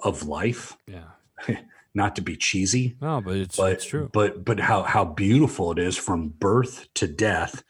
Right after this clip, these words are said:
Speaker 1: however short or long that span is, how much we change through that.
Speaker 2: Yeah.
Speaker 1: And,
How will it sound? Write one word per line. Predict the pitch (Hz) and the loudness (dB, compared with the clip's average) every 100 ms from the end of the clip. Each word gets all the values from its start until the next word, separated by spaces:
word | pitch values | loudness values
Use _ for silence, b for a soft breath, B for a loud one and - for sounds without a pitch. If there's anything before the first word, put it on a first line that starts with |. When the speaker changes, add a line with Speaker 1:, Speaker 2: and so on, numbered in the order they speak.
| b _ | b _
Speaker 1:
however | - 92 104 113 165 185 | -2 2 4 4 2 0
short | - - 127 135 151 | 0 0 4 4 4
or | 113 | 2
long | 90 98 107 90 | 2 2 2 2
that | 90 - | -2 -2
span | - - 117 147 131 | -2 2 4 6 6
is, | 78 76 87 - b b b b b _ _ _ | 2 -4 -2 -2 b b b b b _ _ _
how | - 123 | 2 6
much | 123 - 98 | 6 4 2
we | 113 107 | 2 2
change | - - 113 123 78 78 - - _ _ _ _ _ _ _ | 2 4 6 4 2 -4 -10 -12 _ _ _ _ _ _ _
through | - 104 123 | -4 2 4
that. | 110 - 78 - - | 4 -2 -10 -14 -14
Speaker 2:
Yeah. | 95 92 92 - _ _ _ _ - | -12 -12 -14 -16 _ _ _ _ -4
Speaker 1:
And, | 101 95 | -2 -2